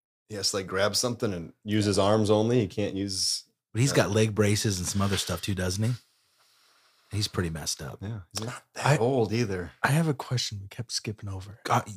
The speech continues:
Speaker 2: go for it. I'll stop talking.
Speaker 3: We were talking about the sun.
Speaker 1: Okay.
Speaker 3: What's this new fad about boofing? Boofing
Speaker 1: Oh,
Speaker 3: the sun.
Speaker 1: yeah, your butthole in the
Speaker 3: <laughs> Yeah,
Speaker 1: sun.
Speaker 3: your butthole in the sun,
Speaker 1: I think
Speaker 3: man.
Speaker 1: the whole point of that is to get to people to realize the sun isn't bad. You can even put it on your,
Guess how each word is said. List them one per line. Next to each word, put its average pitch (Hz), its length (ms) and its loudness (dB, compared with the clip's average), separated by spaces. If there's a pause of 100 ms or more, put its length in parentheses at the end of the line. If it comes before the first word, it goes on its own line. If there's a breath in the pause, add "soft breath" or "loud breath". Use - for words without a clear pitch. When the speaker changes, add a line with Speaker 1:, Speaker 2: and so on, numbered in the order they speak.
(100)
Speaker 2:
go 131 120 6
for 95 220 2
it. - 200 -4
I'll 101 120 4
stop 92 240 0
talking. 87 400 -6
Speaker 3:
We 110 60 0
were 110 60 6
talking 120 300 6
about 113 120 4
the - 40 -8
sun. 101 460 2 (540)
Speaker 1:
Okay. 98 240 -4 (100)
Speaker 3:
What's 110 180 -2
this 120 160 0
new 120 140 4
fad 117 240 4
about 92 340 0
boofing? 104 420 0 (380)
Boofing 117 120 4
Speaker 1:
Oh, 135 460 10
Speaker 3:
the 127 40 10
sun. 123 80 6
Speaker 1:
yeah, 120 560 10
your 110 200 4
butthole 113 420 8
in 135 60 8
the 156 40 10
Speaker 3:
<laughs> - 20 8
Yeah, 160 220 8
Speaker 1:
sun. 196 160 6
Speaker 3:
your 214 100 10
butthole 208 280 8
in 175 80 2
the 156 100 2
sun, 208 200 4
Speaker 1:
I 160 140 6
think 160 180 6
Speaker 3:
man. - 60 4
Speaker 1:
the 131 80 10
whole 131 200 8
point 123 300 6
of 110 80 6
that 117 200 8
is 101 140 6
to - 80 -4
get 104 160 0
to 92 60 -10
people 107 280 -4
to 95 100 0
realize 95 540 4
the - 80 -8
sun 101 260 2
isn't 87 240 -4
bad. 80 380 -6
You 87 140 -10
can 95 120 -6
even 90 200 -4
put 95 180 -2
it 90 100 -2
on 85 200 -4
your, 78 260 -14